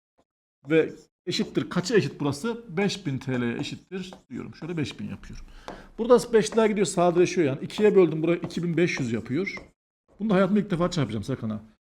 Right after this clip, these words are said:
X eşittir ne oldu yani? On üç karşıya attım. On üç çarpı iki bin beş. Bunu çarpsana Serkan ya. Yirmi beş ile on üç çarp.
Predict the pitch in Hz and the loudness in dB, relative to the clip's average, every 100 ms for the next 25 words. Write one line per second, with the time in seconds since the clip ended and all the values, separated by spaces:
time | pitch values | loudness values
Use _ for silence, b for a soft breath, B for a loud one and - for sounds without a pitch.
0 | _ 220 - 156 - 143 147 202 180 131 | _ -6 -4 -2 -4 -4 0 2 2 2
1 | 123 185 190 185 - 156 - 165 117 - | -2 -2 -2 -2 0 0 0 0 0 -2
2 | 190 190 170 - - 143 180 - 147 107 | -4 -2 -2 -2 -2 -2 -2 -8 -6 -6
3 | 196 208 185 190 262 226 202 196 143 - | -6 -2 0 0 -2 -4 -4 -6 -8 -10
4 | _ _ _ _ _ _ _ _ _ _ | _ _ _ _ _ _ _ _ _ _
5 | _ _ _ _ _ _ 156 175 208 233 | _ _ _ _ _ _ -2 2 4 4
6 | 233 233 - 214 247 156 | 4 0 2 0 0 -4